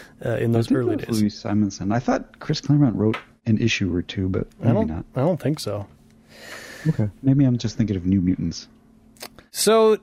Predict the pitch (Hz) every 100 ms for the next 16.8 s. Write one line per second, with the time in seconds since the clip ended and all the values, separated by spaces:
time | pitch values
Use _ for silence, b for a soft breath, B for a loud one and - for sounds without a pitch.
0 | - 185 170 156 156 160 165 160 143 -
1 | 165 - - 220 220 170 151 160 143 147
2 | 135 - 202 208 165 165 170 170 160 170
3 | 151 - - - 151 - 160 131 131 120
4 | 139 - B B B 180 170 165 131 151
5 | 143 156 160 143 127 127 127 147 - 180
6 | 175 185 202 202 - _ - 139 131 127
7 | 120 110 139 117 - 151 139 147 160 -
8 | 156 135 120 120 127 135 165 208 214 -
9 | - - _ 131 117 117 113 113 110 104
10 | 110 _ - - 113 110 - - 135 117
11 | 131 165 143 120 120 123 131 - 147 135
12 | 160 165 _ B B B B B _ -
13 | 123 131 123 107 98 - 131 131 143 175
14 | 180 170 160 151 127 120 - 127 175 185
15 | 180 151 135 131 127 127 117 110 - 120
16 | 117 110 110 104 101 - -